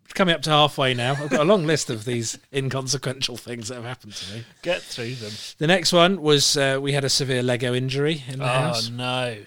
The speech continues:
Speaker 1: My son, who is a dreadful excuse for a human being, put together eight Duplo blocks,
Speaker 2: Yes.
Speaker 1: uh, into a cube of Duplo.
Speaker 2: Yeah.
Speaker 1: And then he threw it at my daughter's head.
Speaker 2: Oh, no.
Speaker 1: And the corner of it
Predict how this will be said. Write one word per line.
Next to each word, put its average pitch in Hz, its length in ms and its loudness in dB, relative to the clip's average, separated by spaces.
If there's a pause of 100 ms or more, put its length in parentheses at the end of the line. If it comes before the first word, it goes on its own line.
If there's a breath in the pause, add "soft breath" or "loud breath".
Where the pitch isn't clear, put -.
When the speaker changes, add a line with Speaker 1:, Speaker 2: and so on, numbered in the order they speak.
(460 loud breath)
Speaker 1:
My 123 180 -6
son, 143 520 0
who 120 480 -8
is 110 420 -8
a - 100 -16
dreadful 120 360 -8
excuse 120 360 -6
for 120 120 -6
a 110 60 -6
human 110 300 -8
being, 117 380 -4 (680 loud breath)
put 185 200 0
together 127 440 2 (160)
eight 147 360 0
Duplo 104 540 -4 (120)
blocks, - 640 -4
Speaker 2:
Yes. 104 400 -4 (140)
Speaker 1:
uh, 110 280 -6
into 117 260 -6
a - 40 -18
cube 131 500 0
of 104 180 -4
Duplo. 95 680 -8
Speaker 2:
Yeah. 117 180 -10 (460)
Speaker 1:
And 104 100 -10
then 101 100 -6
he 101 80 -4
threw - 280 -2
it 113 160 0
at 113 60 -12
my 110 120 -10
daughter's 101 420 -8
head. 101 400 -10
Speaker 2:
Oh, 156 220 -4
no. 214 520 -10 (240)
Speaker 1:
And 95 100 -14
the 101 60 -12
corner 165 460 0
of 95 120 -6
it 92 340 -8